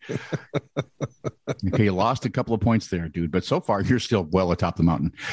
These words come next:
Speaker 2: Morimoto's gigs have included accompanying people suffering from anxiety or agoraphobia while they go shopping.
Speaker 1: How cool. Okay.
Speaker 2: He's also gone out for meals or drinks with people or shared a birthday cake with someone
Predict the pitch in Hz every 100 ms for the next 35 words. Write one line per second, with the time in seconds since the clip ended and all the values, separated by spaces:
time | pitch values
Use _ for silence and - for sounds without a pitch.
0 | - 123 165 165 165 175 127 139 170 170
1 | 143 135 131 147 165 185 127 147 151 143
2 | 127 143 139 175 143 139 127 127 123 110
3 | 98 95 98 101 113 170 - 104 98 87
4 | 92 87 - 123 127 190 156 90 85 80
5 | - - - - 214 196 - 123 165 165
6 | 120 131 - 147 - 123 127 120 117 127
7 | 117 117 113 104 101 113 135 143 104 104
8 | 127 113 113 101 135 165 - 98 208 196
9 | 214 117 - 190 - 139 - 87 87 87